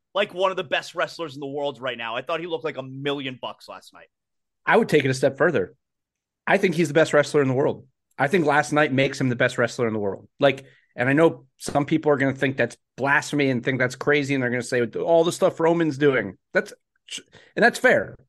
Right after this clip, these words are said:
Speaker 2: And that's, like, yeah, I mean, who, who, who might argue if you think Roman Reigns is the, currently the best in the world? But I will say this, and it was what I was thinking during the match, and M J F kinda said it in the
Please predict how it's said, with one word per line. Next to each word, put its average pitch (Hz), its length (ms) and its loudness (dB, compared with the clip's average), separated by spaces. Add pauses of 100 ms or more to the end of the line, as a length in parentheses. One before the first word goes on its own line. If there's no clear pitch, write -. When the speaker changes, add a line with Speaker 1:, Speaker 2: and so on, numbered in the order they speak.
Speaker 2:
And - 120 -2
that's, - 360 -2
like, 123 240 -8 (360)
yeah, 147 220 6
I 143 60 4
mean, 147 160 2
who, 135 360 0
who, 160 260 6
who 156 160 0
might 151 160 4
argue 131 500 0 (240)
if 120 100 -8
you 120 60 -6
think 135 180 0
Roman 135 300 4
Reigns 131 260 0
is 117 100 -4
the, 120 160 -6 (160)
currently 160 380 2
the 139 100 2
best 131 280 0
in 127 60 -4
the 117 60 -2
world? 104 300 -2 (1040)
But 160 320 2
I 131 80 2
will 143 160 6
say 175 180 4
this, 160 320 0 (160)
and 143 100 2
it 165 40 6
was 165 180 4
what 170 160 4
I 226 60 6
was 196 160 2
thinking 156 400 0
during 147 320 4
the 110 80 0
match, 131 440 -2 (440)
and 135 100 -6
M 240 140 0
J 269 80 0
F 226 160 2
kinda 185 200 2
said 170 220 0
it 156 160 -2
in 131 140 -2
the 120 240 -2